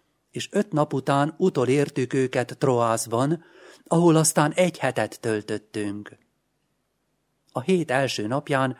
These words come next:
összegyűltünk kenyértörésre. Pál másnap el akart utazni, ezért beszélt hozzájuk,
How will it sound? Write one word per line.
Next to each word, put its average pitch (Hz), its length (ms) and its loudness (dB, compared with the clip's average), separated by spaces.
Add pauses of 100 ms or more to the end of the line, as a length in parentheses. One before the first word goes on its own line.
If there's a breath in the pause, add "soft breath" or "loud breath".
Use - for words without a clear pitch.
(160 loud breath)
összegyűltünk 131 960 0
kenyértörésre. 107 1200 -6 (1200 loud breath)
Pál 160 360 2
másnap 123 560 -2
el 151 120 -2
akart 120 340 -2
utazni, 123 600 -4 (440 loud breath)
ezért 135 340 2
beszélt 139 440 2
hozzájuk, 139 720 2